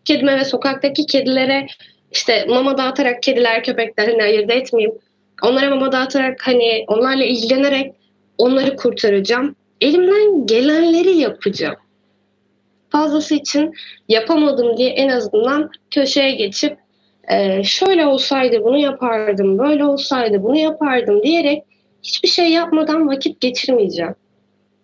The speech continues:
Sadece düşünmekle hiçbir şey olmuyor çünkü. Hani kafada kuruyorsun, "Bu böyle olsa güzel olur, şu şöyle olsa iyi olur. E, o zaman bunu böyle yapsam, şunu şöyle yapsam." derken hayat geçiyor.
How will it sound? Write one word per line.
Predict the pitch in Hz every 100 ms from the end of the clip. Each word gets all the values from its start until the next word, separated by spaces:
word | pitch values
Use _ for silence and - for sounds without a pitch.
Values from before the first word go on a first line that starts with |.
| _ _ _ -
Sadece | - 302 277
düşünmekle | 226 - 285 285 302 302
hiçbir | 269 269 -
şey | - 220
olmuyor | 220 214 190 165
çünkü. | 165 170 170 - - - _ _
Hani | - - 85 - _ -
kafada | 269 262 220 220
kuruyorsun, | 277 262 214 196 - 240 302 - - - _ _ _ -
"Bu | 269
böyle | 392 440 370
olsa | 277 247 -
güzel | 196 190 185 175
olur, | 170 269 330 - -
şu | - 311
şöyle | - 381 392 277
olsa | 208 196 - 180
iyi | 175 170
olur. | 175 170 311 320 - _ -
E, | 220 214 196
o | 285
zaman | 285 302 302 330 349 _ _ _ -
bunu | 285 349
böyle | 320 359 339
yapsam, | 262 202 196 - 208 214
şunu | - 302
şöyle | - 311 311 269
yapsam." | 247 247 - 233 247
derken | 311 415 392 381
hayat | 269 247 311 -
geçiyor. | 262 254 - 302 190